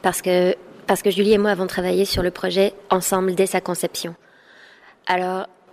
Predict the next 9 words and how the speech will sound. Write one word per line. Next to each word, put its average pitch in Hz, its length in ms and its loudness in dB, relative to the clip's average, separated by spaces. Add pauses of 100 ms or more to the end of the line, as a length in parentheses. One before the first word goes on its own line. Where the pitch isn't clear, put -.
(180)
il, 202 320 -2
le 214 200 4
commissariat 226 600 4
s'est 220 160 -4
fait 233 440 -2
sur - 300 0
ces - 160 -2
trois 165 320 0
ans. 156 100 -2